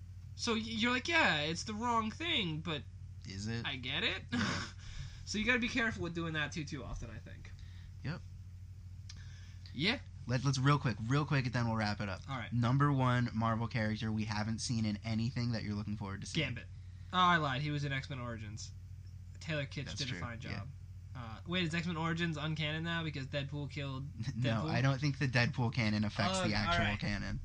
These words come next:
Speaker 1: Uh, no, shit. She was in an X-Men movie. I was gonna say Jubilee, even though she's trash, but I like her. <laughs> She makes
Speaker 2: Le-,
Speaker 1: fireworks.
Speaker 2: leaning X-Men.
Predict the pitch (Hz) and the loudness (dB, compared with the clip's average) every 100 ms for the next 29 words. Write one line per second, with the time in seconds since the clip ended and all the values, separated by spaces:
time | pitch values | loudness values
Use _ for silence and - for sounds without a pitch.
0 | - 160 151 151 160 151 151 156 156 151 | 0 0 2 4 4 4 4 2 2 2
1 | 147 139 - 180 196 208 - - - 190 | 2 -2 -4 -4 -2 -4 -4 -2 -2 -2
2 | - - 190 185 185 196 190 143 131 123 | -6 -6 -6 -8 -8 -8 -6 -6 -8 -8
3 | 135 156 180 175 165 170 165 175 165 117 | -6 -4 -4 -2 -2 -2 -2 -2 -2 -4
4 | 123 151 143 139 135 - 170 139 107 - | -4 -4 -4 -4 -6 -4 -4 -4 -4 -8
5 | - 123 113 127 127 123 170 143 139 131 | -8 -8 -8 -6 -6 -6 -4 0 2 2
6 | - - - - - - - - - 180 | -2 -12 -12 -12 -12 -12 -12 -8 -4 2
7 | 190 175 - 202 - 143 143 - 113 131 | 4 4 6 6 6 6 2 2 6 6
8 | 139 117 107 135 - 90 104 | 8 6 2 -2 -4 -6 -6